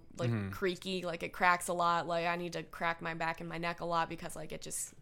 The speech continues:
Speaker 1: you know, gets stiff. Um, but it's not getting worse anymore. So, like, once I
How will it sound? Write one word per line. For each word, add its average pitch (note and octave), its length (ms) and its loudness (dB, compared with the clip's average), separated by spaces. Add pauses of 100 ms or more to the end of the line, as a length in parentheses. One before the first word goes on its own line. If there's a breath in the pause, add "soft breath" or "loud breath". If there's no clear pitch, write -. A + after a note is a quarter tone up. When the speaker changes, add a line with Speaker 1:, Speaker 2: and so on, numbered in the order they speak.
Speaker 1:
you - 120 -6
know, D#3+ 200 -8
gets - 240 -2
stiff. C4 400 8 (520 loud breath)
Um, G#3+ 220 8
but G#3+ 140 8
it's A3 120 2
not C4+ 220 10
getting D4 260 4
worse G3 560 4
anymore. F3 480 -4
So, F3+ 300 4
like, F3 320 4
once A3 500 10
I G#3 140 10